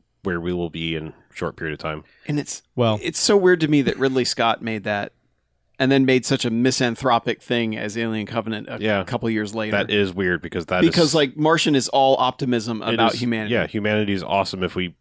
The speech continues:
Speaker 1: get our shit together, we can do awesome things.
Speaker 2: And then Alien Covenant's like, "Nah, fuck humanity. They des-, all deserve to die."
Speaker 3: Well, some
Speaker 1: And I
Speaker 3: things
Speaker 1: hope they burn
Speaker 3: happened.
Speaker 1: in hell.
Speaker 2: Yeah.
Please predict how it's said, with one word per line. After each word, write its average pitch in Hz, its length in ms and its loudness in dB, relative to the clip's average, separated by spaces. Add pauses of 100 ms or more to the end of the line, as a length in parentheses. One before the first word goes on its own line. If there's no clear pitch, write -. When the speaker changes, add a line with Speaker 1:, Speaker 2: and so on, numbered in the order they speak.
Speaker 1:
get 95 140 2
our 87 100 2
shit 98 160 -4
together, 87 320 -6
we 87 140 -4
can 87 100 -12
do 87 160 -2
awesome 82 260 -4
things. 80 360 -6
Speaker 2:
And 131 120 2
then 135 120 4
Alien 135 260 2
Covenant's 123 300 -2
like, 120 140 0
"Nah, 139 260 4
fuck - 280 -2
humanity. 120 320 2
They 113 140 -4
des-, 110 180 -6
all 123 260 0
deserve 110 340 -4
to 113 80 -12
die." 104 380 -8 (120)
Speaker 3:
Well, 269 140 -4
some 208 160 -2
Speaker 1:
And 101 80 2
I - 80 0
Speaker 3:
things - 120 2
Speaker 1:
hope 269 140 2
they 135 60 4
burn 101 220 2
Speaker 3:
happened. 120 300 2
Speaker 1:
in 165 120 2
hell. 160 580 2
Speaker 2:
Yeah. - 180 -2